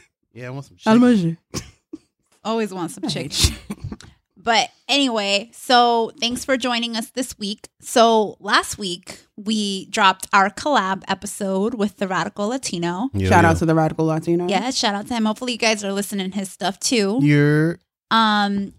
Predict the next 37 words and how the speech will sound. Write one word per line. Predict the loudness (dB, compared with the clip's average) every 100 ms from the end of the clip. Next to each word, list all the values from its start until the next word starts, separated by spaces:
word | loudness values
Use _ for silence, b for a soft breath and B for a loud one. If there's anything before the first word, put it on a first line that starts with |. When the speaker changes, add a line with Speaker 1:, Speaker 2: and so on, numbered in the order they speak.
| 0
Speaker 3:
and | 2 4 2 0 -6 _ 0
obviously, | 2 2 -2 -2 -2
if | 0
you | -2
haven't | -2 -4 -6
listened | -6 -6
to | -6
that | -8 -10
episode | -10 -10 -10 -8
yet, | -4 -4 -6 _ _ _
Speaker 2:
What | -2 4
Speaker 3:
um, | 6
Speaker 2:
is | 6
you | 4
doing? | 2 0 -2 -4 -8 _ _
Speaker 3:
Exactly. | -6 -2 -2 -2 -4 -2
And | 0 2 0
we're | 0 0
gonna | 0 0
give | 0
you | 0
a | 0
little | -2
snippet | -6 -8 -6 -6
as | -8 -12
to | -6
why | -4
you | -4
should | -4 0
go | 2 4 2 -4 -6
and | -2 0 -2 -4
listen | -4 -2 -2
to | -2 -2
it. | 0
And | 2
also | 4 4 2 2
it, | 0 -4